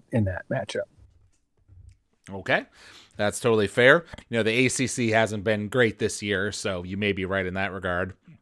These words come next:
Speaker 1: Right, right. Yeah, I'm just feeling like bo-, neither one of those teams has had the kind of year that they were expecting.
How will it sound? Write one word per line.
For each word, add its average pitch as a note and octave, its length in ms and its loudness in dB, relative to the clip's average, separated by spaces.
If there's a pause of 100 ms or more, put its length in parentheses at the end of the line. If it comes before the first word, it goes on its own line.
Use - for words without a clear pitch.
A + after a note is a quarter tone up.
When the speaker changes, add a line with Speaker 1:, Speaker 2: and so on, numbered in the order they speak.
(160)
Speaker 1:
Right, A2+ 260 6 (100)
right. A#2+ 300 6 (300)
Yeah, C3+ 140 8
I'm C#3+ 180 8
just C#3 160 6
feeling C3 260 4
like A#2+ 240 2
bo-, D3+ 180 8
neither D#3+ 320 8
one C#3 160 4
of D3+ 60 4
those D#3 220 6
teams D#3+ 460 -4 (260)
has A#2 200 -6
had B2+ 200 2
the B2 80 -2
kind C3 240 4
of A#2 40 4
year C3 240 6
that A2+ 160 2
they A2+ 140 -2
were G#2 120 -4
expecting. C3+ 560 4